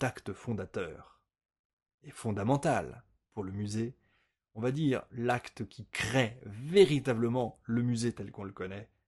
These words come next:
a lieu en mille huit cent deux avec la création par Bonaparte de la direction du musée central des arts. Bonaparte va nommer également Vivant Denon, et oui, Vivant Denon, graveur, écrivain, diplomate, avec qui il est allé en Égypte.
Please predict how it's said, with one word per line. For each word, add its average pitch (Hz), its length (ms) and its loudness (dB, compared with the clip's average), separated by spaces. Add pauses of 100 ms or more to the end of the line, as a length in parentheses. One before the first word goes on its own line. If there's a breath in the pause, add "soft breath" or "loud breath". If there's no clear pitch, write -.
(120)
a 120 60 0
lieu 127 180 4
en 117 60 4
mille 113 180 4
huit 110 100 0
cent 101 180 0
deux 101 260 -6
avec 117 240 -6
la 110 80 0
création 131 560 -2
par 101 180 -10
Bonaparte 107 540 -8 (240)
de 113 60 -4
la 107 80 -4
direction 127 560 -2 (120)
du 113 120 -4
musée 113 180 0
central 98 400 -2
des 90 160 -4
arts. - 300 -4 (560)
Bonaparte 156 640 2 (260)
va 127 200 -2
nommer 117 280 2
également 101 520 -2
Vivant 147 360 -2
Denon, 175 340 6 (300)
et 120 120 -2
oui, 151 160 0
Vivant 123 260 0
Denon, 120 280 0
graveur, 117 460 -2
écrivain, 113 400 -4
diplomate, 123 480 -4 (280 loud breath)
avec 113 260 -2
qui 180 240 -2
il 120 100 2
est 117 140 2
allé 123 120 4
en 135 120 4
Égypte. 156 480 -2